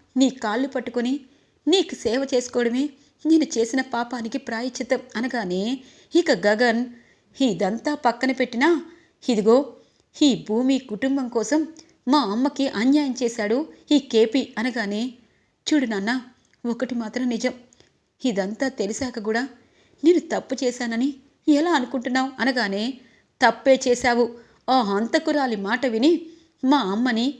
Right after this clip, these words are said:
అలాగే నా చెల్లెల్ని నన్ను దిక్కుమాలినాళ్ళ చేసేశావు. ఇప్పుడు భూమి తన అమ్మని చంపిన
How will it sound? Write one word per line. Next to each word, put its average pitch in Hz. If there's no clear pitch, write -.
అలాగే 240
నా 349
చెల్లెల్ని 254
నన్ను 240
దిక్కుమాలినాళ్ళ 254
చేసేశావు. 254
ఇప్పుడు 262
భూమి 233
తన 330
అమ్మని 240
చంపిన 240